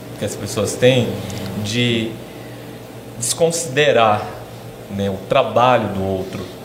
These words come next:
né? A, a, até mesmo no ponto inicial, quando você começa a falar, né, a, você já percebe,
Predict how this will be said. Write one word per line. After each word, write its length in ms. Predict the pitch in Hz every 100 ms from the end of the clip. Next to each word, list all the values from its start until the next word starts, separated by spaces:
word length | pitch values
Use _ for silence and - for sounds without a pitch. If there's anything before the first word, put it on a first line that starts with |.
| - - - -
né? 220 | 95 98 107 - - - -
A, 80 | 95
a, 560 | 104 107 - 101 95
até 160 | - 139
mesmo 320 | 139 143 143
no 80 | 139
ponto 360 | - 151 151
inicial, 460 | 151 127 123 123 117
quando 180 | 127 117
você 240 | 120 -
começa 680 | 127 120 113 131 139 - 117
a 20 |
falar, 600 | - 107 98 104 107 101 - - - - - -
né, 240 | 98 107 110 - -
a, 100 | - - -
você 280 | 107 104 131
já 100 | 120
percebe, 840 | - 131 - - 135 135 123 101